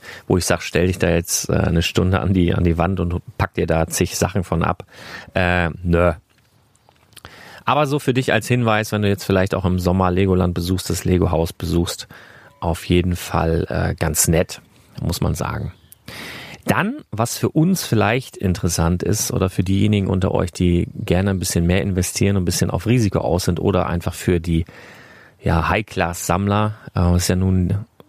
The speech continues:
bekannt geworden, was das Lego Inside Tour Set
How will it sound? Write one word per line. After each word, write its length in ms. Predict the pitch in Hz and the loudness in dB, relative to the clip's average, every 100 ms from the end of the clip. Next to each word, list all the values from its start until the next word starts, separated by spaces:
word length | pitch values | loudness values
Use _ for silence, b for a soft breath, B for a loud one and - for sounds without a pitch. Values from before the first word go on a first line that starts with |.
| _ | _
bekannt 540 | - 98 95 - 113 131 | -6 -4 -2 -4 -6 -6
geworden, 520 | 110 95 95 98 92 | -6 0 0 0 0
was 160 | 85 - | -2 -2
das 200 | 92 - | -2 2
Lego 300 | 90 104 101 | 2 2 2
Inside 460 | 120 110 - 92 | 2 0 0 -2
Tour 220 | - 90 90 | 0 0 0
Set 400 | - 85 82 | 0 -2 -4